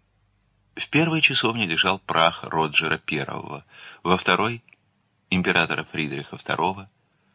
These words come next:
в третьей — Генриха Четвертого, в последней часовне были погребены останки Констанции, жены Фридриха второго. Их надгробие из белого мрамора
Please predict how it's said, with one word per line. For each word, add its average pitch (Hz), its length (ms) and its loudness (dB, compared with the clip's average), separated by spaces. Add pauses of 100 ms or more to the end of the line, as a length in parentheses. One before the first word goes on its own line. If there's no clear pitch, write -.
(340)
в - 80 -18
третьей — 113 380 4
Генриха 76 540 -2
Четвертого, 113 880 -2 (640)
в - 140 -18
последней 113 600 4
часовне - 560 0 (1000)
были 139 300 2
погребены 104 680 -2
останки 87 680 0
Констанции, 76 1080 0
жены 73 560 -4 (260)
Фридриха 78 560 -6
второго. - 480 -10 (1000)
Их 95 220 2
надгробие 85 680 4
из 78 300 -4
белого 71 360 -2
мрамора 73 500 0